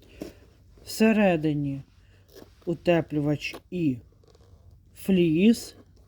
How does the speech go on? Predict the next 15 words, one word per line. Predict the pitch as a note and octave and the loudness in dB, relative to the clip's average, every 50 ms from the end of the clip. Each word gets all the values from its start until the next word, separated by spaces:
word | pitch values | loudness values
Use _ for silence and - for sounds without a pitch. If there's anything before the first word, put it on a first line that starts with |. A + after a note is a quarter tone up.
| - - _ _ - _ | -20 -20 _ _ -16 _
тепленький. | - B3 B3 B3 B3 - B3+ B3 B3 A#3+ - B3 A#3 - - - - - - - - - - - - | -6 -4 -4 -4 -4 -4 -4 -4 -4 -4 -6 -10 -12 -12 -14 -20 -20 -20 -20 -20 -20 -20 -20 -10 -4
А | E3+ E3+ E3+ E3 E3 | -2 0 2 2 2
всередині | D#3 D3 - - - - - - - G3+ G3 G3 F3+ E3 E3+ F3 E3+ E3 - - _ _ _ - | 0 -4 -8 -16 -20 -20 -12 -6 -2 0 2 2 0 0 -2 -2 -4 -4 -6 -10 _ _ _ -4
ортопедична | G#3 G3+ G3 - A3+ G3 - - G#3 F#3 F3 F3+ E3 C#3+ - - - D#3 D3+ C#3+ - _ - | -4 -4 -4 -4 -6 -4 -2 -2 -2 0 0 0 -2 -2 -4 -8 -8 -8 -8 -10 -10 _ -4
устілка. | G#3 G#3 G3 F3+ D3+ - - - - A3 G#3+ G#3 G#3+ - G#3 | -2 0 0 0 -2 -4 -10 -8 -2 0 0 0 0 -2 -2
На | G3+ G3 | 0 0
жаль, | F3+ F#3+ F3 | 0 0 0
я | E3 E3 D#3+ | 0 0 0
її | D#3+ E3+ F3+ | 0 2 2
не | G3+ G#3+ | 4 4
можу | A3 G3+ F3+ D#3+ D3+ D#3 | 4 4 2 0 -2 -4
достати, | D3+ D3 D#3 D3+ C#3+ - - D3+ C#3 C#3 C#3+ _ - - - - - - _ _ _ _ _ _ | -6 -8 -10 -10 -12 -10 -10 -10 -8 -10 -10 _ -20 -20 -20 -20 -20 -20 _ _ _ _ _ _
бо | - D3+ D3+ | -12 -8 -6
вона | D3+ D3+ C#3+ | -4 -4 -6
приклеєна. | - - D3+ C#3 - D3+ D3 D3 C#3+ C#3+ D3 D#3+ F#3+ A3 C4 D#4 D#4 | -6 -8 -10 -10 -8 -6 -6 -4 -4 -2 -2 2 4 6 6 4 4